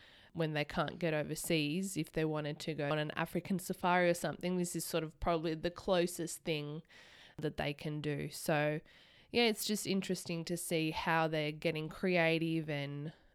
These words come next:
doing different things. Even while you're eating, you can be looking, you know, fine dining experience. You can have a lion sitting there staring at you,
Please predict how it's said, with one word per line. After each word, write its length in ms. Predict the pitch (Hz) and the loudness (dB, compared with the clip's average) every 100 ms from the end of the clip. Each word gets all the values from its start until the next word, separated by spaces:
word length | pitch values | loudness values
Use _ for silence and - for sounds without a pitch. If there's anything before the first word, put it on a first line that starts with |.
| _ 185 160 | _ -4 4
doing 320 | 190 185 180 | 6 6 4
different 340 | 165 - 165 170 | 2 0 -2 0
things. 260 | 180 170 | 0 4
Even 380 | 196 175 165 - - | 4 4 -2 -6 -2
while 160 | 160 | 0
you're 160 | 156 156 - | 2 0 4
eating, 420 | 190 175 147 147 | 4 4 2 -4
you 160 | - 156 | -4 -4
can 400 | - 156 151 170 - _ _ 170 | -4 -4 -6 -10 -16 _ _ -4
be 140 | 160 151 | 0 0
looking, 500 | 147 - 143 143 156 - | -2 -4 -8 -8 -10 -12
you 80 | - | -8
know, 240 | 147 165 170 - | -4 -4 -4 -6
fine 320 | - 165 170 | 0 2 2
dining 400 | 165 156 151 147 | 0 0 -2 -6
experience. 880 | - - 175 160 151 165 202 - - | -8 -2 0 2 0 -2 -4 -6 -10
You 100 | 156 | -8
can 180 | - 165 | -4 -2
have 200 | - 160 | -2 -2
a 40 | 156 | 0
lion 640 | 151 147 143 143 143 160 - _ _ _ _ | -2 -2 -2 -4 -6 -10 -14 _ _ _ _
sitting 400 | - - 156 156 | -8 -4 -2 -2
there 140 | 151 | -6
staring 480 | - - 139 143 147 | -6 -6 -6 -6 -8
at 100 | - | 0
you, 200 | 233 220 | 2 2